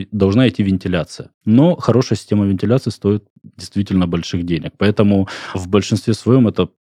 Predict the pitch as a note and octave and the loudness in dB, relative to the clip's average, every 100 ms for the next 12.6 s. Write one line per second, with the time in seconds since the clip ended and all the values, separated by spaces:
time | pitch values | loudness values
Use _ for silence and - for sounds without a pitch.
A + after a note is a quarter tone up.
0 | _ - A2+ G2 G#2+ C#3+ D#3 C3 A#2+ G2 | _ -2 0 4 4 4 6 4 4 0
1 | F#2 G2+ A#2+ A2+ - - G2 G2 F#2+ F2 | 0 2 4 2 -2 -2 2 2 2 0
2 | D#2 D#2+ - E2+ C#3 F#3+ C#3 F#2 F#2 A#2+ | -6 -10 -6 0 2 2 2 0 0 -2
3 | G2 F#2+ F2+ F2 G#2+ G2+ F#2+ F#2 F2+ E2+ | -2 -4 -4 -6 -6 -2 0 0 -2 -8
4 | - - F2+ E2 F2+ E2+ D#2 - - - | -10 -8 -8 -4 -4 -4 -10 -14 -20 -20
5 | - - - - A2 C#3 A#2 G#2+ F2+ - | -20 -20 -18 -2 2 2 4 0 0 2
6 | B2+ C#3+ A2 A2 - A#2 A2+ - - G2+ | 2 4 4 2 2 -2 -2 -4 -6 -6
7 | F#2 - B2 B2+ - F#2 G2 G2 F#2 F2+ | -6 -4 -2 -2 -2 -2 0 -2 -2 -2
8 | B2 D3 A2+ F2+ F#2+ F2+ F2 _ _ E2+ | 0 0 0 -2 -2 -4 -8 _ _ -8
9 | E2 - E2+ E2 - - C#3+ - G2 F#2 | -8 -8 -12 -12 -16 -6 -4 -4 -6 -10
10 | - F2+ F#2 F#2 F2+ F2 F2+ G2 - D#2 | -12 -8 -6 -6 -6 -8 -10 -8 -8 -8
11 | - _ _ - A2 G#2+ F#2 F2 G2 B2+ | -12 _ _ -2 0 4 2 2 4 4
12 | E3 - G#2+ A2 E3 D#3 | 4 2 0 2 2 0